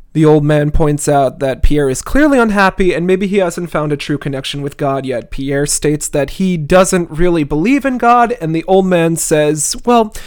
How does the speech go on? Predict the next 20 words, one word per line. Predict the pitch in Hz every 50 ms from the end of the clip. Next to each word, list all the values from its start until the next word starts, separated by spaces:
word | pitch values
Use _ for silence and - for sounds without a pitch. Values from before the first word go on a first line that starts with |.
| - - -
you | - 240 285
don't | 294 285 269 247
really | 262 240 233 214 208
know | 196 190 185 170 165 160
him | 156 151 139 131 135
yet, | 131 123 117 - - - -
and | 190 214 214
that | 269 294 302 302 -
could | - - 349 359 339
be | 226 208 202
why | 185 170 175 165 170
you're | 170 165 170 170
unhappy. | 165 165 160 165 156 143 - - 147 139 143
Maybe | 143 151 175 180 196
you | 196 208
should | 196 - - 185 160
get | 147 151 127 - -
to | - 120
know | 120 120 123
God." | 127 131 135 117 113 76 76 -